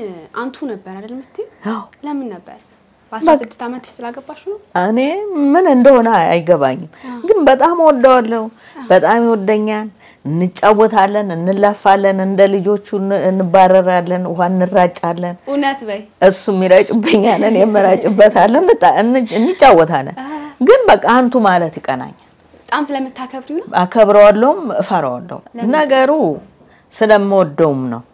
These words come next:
Speaker 1: እህ።
Speaker 2: የፍቅርም ነው።
Speaker 1: እህ።
Speaker 2: እንደገና ደግሞ ወታደሮች ይፈራሉ።
Speaker 1: አዎ።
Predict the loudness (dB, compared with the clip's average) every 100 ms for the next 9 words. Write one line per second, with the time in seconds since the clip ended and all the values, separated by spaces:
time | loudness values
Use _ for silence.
0 | -18 -16 -16 -18 _ _ -20 -6 0 2
1 | 2 -2 -2 -2 -2 -4 -6 _ -20 -20
2 | -6 2 2 2 0 0 -2 -4 -4 -6
3 | -6 -14 -16 -20 -16 -16 -16 -20 -20 _
4 | -20 -20